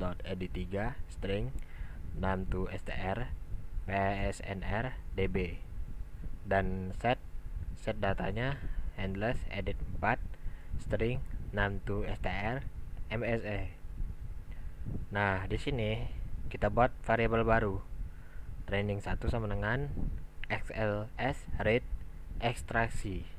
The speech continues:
Nah, group sama dengan training satu, eh, titik dua koma lima. Trainingnya ini,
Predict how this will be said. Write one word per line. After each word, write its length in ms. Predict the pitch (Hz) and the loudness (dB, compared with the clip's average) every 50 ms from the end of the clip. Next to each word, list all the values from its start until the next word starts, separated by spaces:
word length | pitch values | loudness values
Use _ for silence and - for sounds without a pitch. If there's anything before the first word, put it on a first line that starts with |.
| - - - - - - - - - - - - - - - - - - - - - - - - - - - - - - - - - - - | -8 -6 -6 -4 -4 -2 0 0 0 0 0 -2 0 0 -2 -2 -2 -6 -6 -8 -8 -4 -4 -4 -4 0 -2 -2 -2 -2 -4 -4 -4 -2 -2
Nah, 480 | 185 - 180 - 175 175 175 - - - - - - - - - - - - - - - - - - - - - - - - - - - - - - - - - - - - - - | -2 0 0 0 0 -2 -4 -4 -4 -4 -4 -2 -2 -4 -4 -4 -6 -8 -6 -6 -6 -6 -6 -6 -6 -4 -6 -6 -4 -4 -4 -4 -4 -6 -6 -6 -6 -2 0 0 0 0 0 -2 0
group 300 | 101 104 113 131 - - - | 2 4 4 4 4 2 2
sama 160 | - 123 117 113 | 2 4 4 4
dengan 720 | 113 113 113 117 123 127 127 127 131 131 131 131 135 127 | 4 4 2 4 4 4 4 4 4 4 2 0 -2 -2
training 800 | - - 113 113 113 113 117 123 123 123 123 123 127 127 127 127 - - | 0 2 2 2 2 2 2 2 2 2 2 2 0 0 0 -2 -2 0
satu, 560 | 110 104 104 - - - 113 117 120 123 123 - - - - - - - - - - - - - - - - - | 0 0 2 2 2 4 4 4 2 2 0 0 -2 -2 -4 -4 -4 -4 -2 -2 -2 -2 0 -2 -2 -2 -4 -2
eh, 220 | - 98 98 98 98 | 0 2 4 4 2
titik 320 | 98 - 101 98 98 95 101 | 2 2 0 0 2 0 2
dua 480 | 104 107 110 113 110 110 113 113 - - - - - - - - - | 2 4 4 4 6 4 4 2 -2 -2 -2 -2 -2 -2 -4 -2 -2
koma 180 | 101 101 107 | 0 2 4
lima. 400 | 110 117 120 117 101 90 - - - - - - - - - - - - - - - - - - - - - - - - - - - - - - - - - - - - - - - - - - - - - - - - - - - - - - - - - - - - - - - - - - | 4 4 4 2 2 0 0 -2 -4 -4 -4 -6 -4 -4 -4 -4 -4 -4 -4 -2 -2 -2 -2 -2 -4 -6 -6 -6 -4 -4 -4 -4 -2 -2 -2 -4 -4 -4 -8 -6 -6 -4 -2 -2 -2 -2 -2 -4 -4 -4 -4 -4 -6 -4 -4 -4 -4 -2 -4 -4 -4 -2 -2 -4 -4 -6 -6 -8 -8 -8 -8 -6
Trainingnya 640 | - - 120 127 131 131 135 139 135 135 139 139 147 | -2 4 6 6 6 6 4 2 2 4 4 4 4
ini, 320 | 131 110 104 104 104 - | 4 2 2 2 0 0